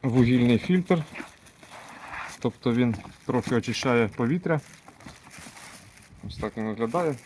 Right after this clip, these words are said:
Ну, наче щось там чорненьке є, якісь краплинки. Тобто, можливо, якісь вугілля там є. Поролончик навіть приліпили з обох сторін. До речі, це український виробник. Чого його і взяв.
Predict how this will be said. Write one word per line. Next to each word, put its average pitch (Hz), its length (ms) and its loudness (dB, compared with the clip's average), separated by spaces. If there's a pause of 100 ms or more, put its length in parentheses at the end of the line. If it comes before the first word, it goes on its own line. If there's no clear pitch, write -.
(800)
Ну, 175 60 -8
наче 196 260 -4
щось - 300 -2
там 127 240 -4 (680)
чорненьке 127 480 2
є, 131 240 8
якісь 107 260 2
краплинки. 117 520 0 (640)
Тобто, 107 300 0
можливо, 117 480 8 (600)
якісь 110 380 -2
вугілля 120 320 4
там 98 220 -2
є. 80 80 -6 (1000)
Поролончик 131 560 8
навіть 170 280 4
приліпили 147 600 2 (720)
з - 80 -6
обох 135 200 2
сторін. 131 340 4 (260)
До 123 100 4
речі, 156 220 4
це 151 220 4 (640)
український 139 580 6
виробник. 131 400 8 (1200)
Чого 127 380 4
його 139 280 8
і 135 100 8
взяв. 175 320 6